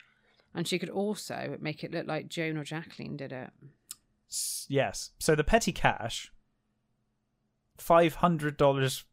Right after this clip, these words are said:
Speaker 2: in eighties
Speaker 1: Fu-
Speaker 2: money.
Speaker 1: And I know, how much fucking money has it got there?
Speaker 2: One thousand six hundred dollars in today's money. But we
Speaker 1: Oh my
Speaker 2: later
Speaker 1: God.
Speaker 2: learn, we later learn, um, that the, uh, the petty cash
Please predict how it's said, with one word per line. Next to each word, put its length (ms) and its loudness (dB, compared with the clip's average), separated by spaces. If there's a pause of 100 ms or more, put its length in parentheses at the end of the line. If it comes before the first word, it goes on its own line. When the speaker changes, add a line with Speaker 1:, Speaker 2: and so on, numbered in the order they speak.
(220)
Speaker 2:
in 240 0
eighties 440 2
Speaker 1:
Fu- 80 4
Speaker 2:
money. 460 0
Speaker 1:
And 160 -8
I 100 0
know, 240 2
how 120 -2
much 200 -4
fucking 320 -8
money 220 -4
has 100 -4
it 100 -8
got 200 -8
there? 260 -4
Speaker 2:
One 220 8
thousand 420 4
six 360 2
hundred 560 0 (100)
dollars 540 0
in 180 -4
today's 400 -2
money. 260 -6
But 200 8
we 120 6
Speaker 1:
Oh 40 4
my 40 6
Speaker 2:
later 420 6
Speaker 1:
God. 100 2
Speaker 2:
learn, 540 4
we 160 4
later 480 4
learn, 460 0 (800)
um, 380 6 (160)
that 540 0
the, 360 4
uh, 160 6
the 160 0
petty 340 6
cash 640 4